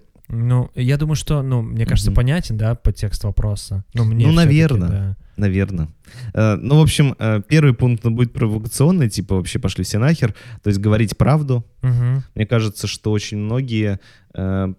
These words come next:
Speaker 2: проецируют, э, то, что человек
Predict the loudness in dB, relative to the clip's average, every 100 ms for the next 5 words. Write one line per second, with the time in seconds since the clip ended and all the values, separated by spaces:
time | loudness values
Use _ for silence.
0 | _ -4 -2 -2 0 0 2 0 -2 -8
1 | -16 -8 -6 -6 -8 -12 -18 -20 _ _
2 | _ _ _ _ _ -20 -20 _ _ _
3 | -20 -20 _ -2 0 0 -2 -4 -2 0
4 | 0 -2 -6